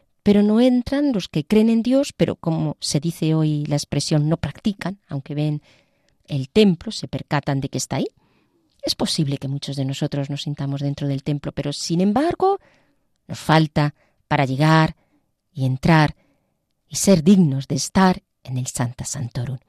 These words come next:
El tabernáculo o santuario, morada de forma literal, según el Antiguo Testamento, fue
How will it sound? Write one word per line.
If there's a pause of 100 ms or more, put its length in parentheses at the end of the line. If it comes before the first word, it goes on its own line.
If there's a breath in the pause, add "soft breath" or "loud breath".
(1200)
El
tabernáculo (1120)
o
santuario,
morada
de
forma
literal, (100)
según
el
Antiguo
Testamento, (460 soft breath)
fue